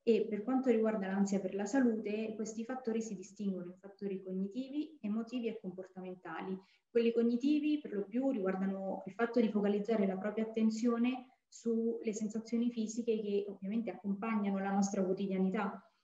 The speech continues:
Eh, emotivi, come ad esempio l'ansia. Se io provo ansia, l'ansia avrà un, un certo cor-, un certo correlato fisiologico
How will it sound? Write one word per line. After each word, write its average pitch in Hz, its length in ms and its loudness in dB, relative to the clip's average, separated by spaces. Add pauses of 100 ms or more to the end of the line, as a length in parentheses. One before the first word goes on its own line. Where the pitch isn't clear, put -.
(560)
Eh, 196 320 4
emotivi, 214 760 2
come 190 160 -2
ad 190 60 2
esempio 190 340 2
l'ansia. 196 580 0 (200)
Se - 160 -2
io 254 100 6
provo 220 240 2
ansia, 202 440 0
l'ansia 220 340 2
avrà 196 240 2
un, 202 260 2
un 190 720 0
certo 220 340 -2
cor-, 214 240 -6 (1160)
un 214 160 -2
certo 208 260 -4
correlato 214 400 2
fisiologico 185 1040 0